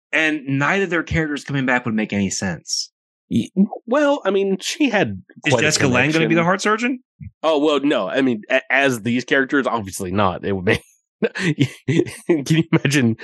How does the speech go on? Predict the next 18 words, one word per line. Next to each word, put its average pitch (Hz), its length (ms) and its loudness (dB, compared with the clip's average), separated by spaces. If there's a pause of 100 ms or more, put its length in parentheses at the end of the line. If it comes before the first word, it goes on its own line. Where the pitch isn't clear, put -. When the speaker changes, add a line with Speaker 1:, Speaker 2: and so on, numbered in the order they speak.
(200)
Speaker 2:
I'm, 113 360 0 (220)
I'm 131 420 -4
Dwan. 123 460 2
I, 131 200 2
I've 135 220 -2
spent 160 200 0
the 143 60 2
last 139 320 0
Speaker 1:
<laughs> - 0 -
Speaker 2:
ten 156 240 0
years 135 400 0
studying 135 580 -2
monkey 135 500 -2
heart 131 360 0
surgery. 104 640 -2 (400)
Doctor 123 360 2
Dwan. 98 520 4 (480)
<laughs> 123 140 2